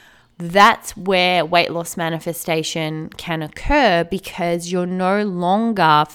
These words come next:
focusing on what is everyone else thinking about me? What, um, what are they gonna say?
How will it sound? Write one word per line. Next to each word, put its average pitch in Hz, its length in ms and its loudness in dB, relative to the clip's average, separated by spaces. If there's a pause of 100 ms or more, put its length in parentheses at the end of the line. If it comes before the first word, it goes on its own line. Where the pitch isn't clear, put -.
(120)
focusing 180 1040 -2 (600)
on 196 580 4 (200)
what 202 340 6
is 226 140 2
everyone 190 380 0
else 175 220 0
thinking 175 340 -4
about 156 320 2
me? 147 220 -6 (480)
What, 208 440 8 (640)
um, 175 540 6
what 202 300 0
are 240 60 6
they 220 180 4
gonna 190 200 -2
say? 151 400 -2